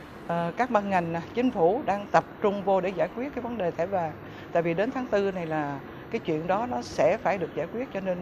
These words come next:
hiện nay tất cả mọi người cũng như là doanh nghiệp cũng như là chính phủ tập trung vô để giải quyết, và chúng tôi là đang ở trên một cái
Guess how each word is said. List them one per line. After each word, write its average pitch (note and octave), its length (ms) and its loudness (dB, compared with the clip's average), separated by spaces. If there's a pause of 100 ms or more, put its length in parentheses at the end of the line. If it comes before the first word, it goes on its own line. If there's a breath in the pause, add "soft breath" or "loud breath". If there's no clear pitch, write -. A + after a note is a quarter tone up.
(120)
hiện D#3 240 0
nay G3 160 -2 (340 loud breath)
tất D4 100 4 (100)
cả D#3+ 160 6
mọi D3+ 240 -2
người E3 260 -2 (260)
cũng G3+ 200 -2
như G3+ 140 -2
là E3+ 220 -4
doanh F3+ 200 -2
nghiệp D3 120 -2 (200)
cũng F#3+ 160 -6
như F#3+ 140 -4
là D#3 220 -6 (400 loud breath)
chính A#3 140 0
phủ D3+ 240 0 (260)
tập - 200 4
trung F3 140 -2
vô E3+ 140 0
để E3+ 160 -6
giải D#3 160 -4
quyết, A3 220 -2
và D#3 80 0
chúng F3+ 180 -8 (340)
tôi F3+ 200 0
là D#3 100 -2
đang E3 240 -2
ở C#3+ 200 0
trên F3 220 -6
một C#3 120 -4 (100)
cái G#2 140 -4